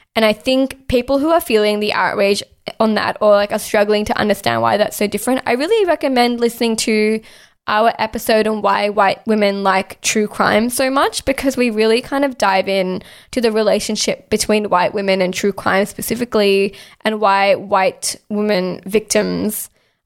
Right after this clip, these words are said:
are the victims that people are interested in. And we, like, we have talked about that in the past, and this is just, like, a relevant topic, and a lot of people have been asking me questions about it. I recommend listening to that podcast episode.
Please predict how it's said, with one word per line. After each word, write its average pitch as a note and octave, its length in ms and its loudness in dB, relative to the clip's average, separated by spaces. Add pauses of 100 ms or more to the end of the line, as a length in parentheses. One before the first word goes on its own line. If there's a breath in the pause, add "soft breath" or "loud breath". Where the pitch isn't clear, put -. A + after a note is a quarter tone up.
(160)
are G3+ 360 2
the G#3+ 160 -4
victims G#3 360 -2
that D3 80 -2
people G3 240 2
are - 100 0
interested - 380 -6
in. F#2 360 -6 (480)
And G#3+ 160 2
we, - 100 0
like, B3+ 180 2
we D#4 120 -2
have C#4+ 220 2
talked A3+ 220 0
about G#3+ 220 0
that - 140 -4
in G#3+ 100 0
the G3+ 60 -4
past, - 360 -2
and A3 100 0
this A3 140 0
is G3+ 160 0
just, - 180 0
like, G3 160 -2
a G3+ 100 0
relevant F3+ 520 0 (320 loud breath)
topic, G3 400 0
and G3 100 0
a F#3+ 140 2
lot G#3 180 4
of G#3+ 60 0
people G#3+ 200 -6
have G3+ 160 2
been F#3+ 100 0
asking G3 340 0
me G3 80 -2
questions G#3 340 -2
about F#3+ 160 2
it. F#3+ 60 0
I G#3 120 2
recommend G3 380 -2
listening - 220 -12
to - 80 -10
that - 160 -8 (160)
podcast - 280 -8
episode. - 460 -8